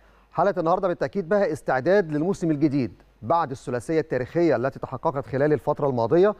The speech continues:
وآخرها بطولة كأس مصر بعد ثنائية الدوري ودوري أبطال إفريقيا. يبدأ الفريق الأول لكرة القدم بالنادي الأهلي استعداداته اليوم للمرحلة اللي جاية، موسم مليء بالبطولات والمباريات، موسم شاق بالتأكيد، لكن هناك استعدادات خاصة بالنسبة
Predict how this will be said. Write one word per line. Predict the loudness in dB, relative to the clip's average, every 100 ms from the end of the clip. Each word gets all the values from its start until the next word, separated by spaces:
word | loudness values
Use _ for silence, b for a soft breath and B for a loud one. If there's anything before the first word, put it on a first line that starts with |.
| b b b -2
وآخرها | -2 -2 0 0 0 -4 -8
بطولة | -10 -4 -4 -2
كأس | -4 -4
مصر | -4 -4 -4 -4
بعد | -4 -4
ثنائية | -6 -2 -2 -2
الدوري | -2 0 2
ودوري | 0 0 0 0
أبطال | 0 -2 -4
إفريقيا. | -4 -2 0 0 B B B B
يبدأ | -2 0 0 0
الفريق | -2 -2 -2 -2
الأول | 0 0 0
لكرة | -2 -4 -2
القدم | -2 0 0
بالنادي | 0 0 0
الأهلي | 0 0
استعداداته | -2 -4 -4 -2 -2 -2
اليوم | 0 0 0 -2
للمرحلة | -2 -2 -2 0 0 -2
اللي | -4
جاية، | -4 -6 b b b
موسم | -4 -2 0 2
مليء | 2 2
بالبطولات | 2 -2 -4 -4 0 2 0 -2
والمباريات، | -6 -6 -6 -2 0 0 -2
موسم | -12 -10 -10
شاق | -6 -2 -2
بالتأكيد، | -2 -8 -8 -6 -4 -4 -6 b b -6
لكن | -4 -2 -2
هناك | -2 -2
استعدادات | -4 -4 -4 -2 -2
خاصة | -2 -4 -2 -4
بالنسبة | -2 -2 -2 -2